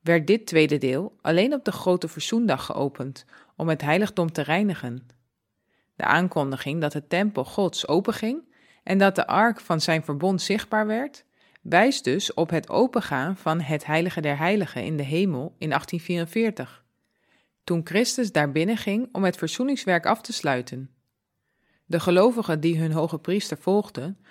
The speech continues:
toen hij zijn dienst in het heilige der heiligen aanving, zagen de ark van zijn verbond.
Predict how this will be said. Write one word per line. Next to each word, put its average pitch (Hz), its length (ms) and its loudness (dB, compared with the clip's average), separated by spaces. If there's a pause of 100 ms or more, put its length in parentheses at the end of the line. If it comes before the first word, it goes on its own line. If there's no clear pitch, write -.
(240)
toen 180 160 0
hij 160 200 2
zijn 156 220 -2
dienst 185 360 0
in 160 140 -4
het 151 120 -4
heilige 165 420 0
der 143 120 -2
heiligen 151 360 -4
aanving, 165 580 -4 (460)
zagen 254 460 2
de 214 100 2
ark 202 280 2
van 180 200 -2
zijn 175 180 -2
verbond. 165 540 -6